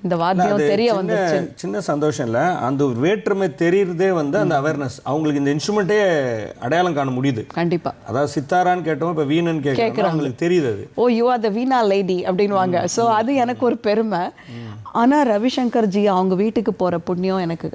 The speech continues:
Speaker 1: அமைஞ்சிருக்கு. சின்னம்மா அப்படின்னு அவங்க வைஃப் சுகன்யா
Speaker 2: wife.
Speaker 1: அம்மாக்கு
Speaker 2: ம்.
Speaker 1: ஒரு கச்சேரிக்கு வந்துட்டு சாண்டியாகோல அவங்க பிராக்டிஸ் பண்ண இடம் இதெல்லாம். So, இதெல்லாம் சார், இந்த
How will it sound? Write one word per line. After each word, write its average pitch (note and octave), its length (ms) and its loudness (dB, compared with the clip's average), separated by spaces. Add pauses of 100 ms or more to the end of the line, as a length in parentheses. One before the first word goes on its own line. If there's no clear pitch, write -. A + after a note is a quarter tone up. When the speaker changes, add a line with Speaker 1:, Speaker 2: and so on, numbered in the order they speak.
Speaker 1:
அமைஞ்சிருக்கு. E3+ 680 2
சின்னம்மா F3+ 460 2 (160)
அப்படின்னு E3+ 300 0
அவங்க E3 220 0
வைஃப் E3 320 0
சுகன்யா F#3 260 2
Speaker 2:
wife. F#3 40 0
Speaker 1:
அம்மாக்கு F3 240 0
Speaker 2:
ம். F#3 220 2
Speaker 1:
ஒரு F3 240 0
கச்சேரிக்கு F#3 500 2
வந்துட்டு F3 360 0
சாண்டியாகோல E3+ 680 2 (520)
அவங்க F3 320 0 (260)
பிராக்டிஸ் F#3 440 -2
பண்ண E3+ 260 -2
இடம் D#3+ 320 0
இதெல்லாம். E3+ 400 0 (260)
So, B3 200 0
இதெல்லாம் A#3+ 360 2
சார், A3+ 340 0 (420)
இந்த F#3 240 -2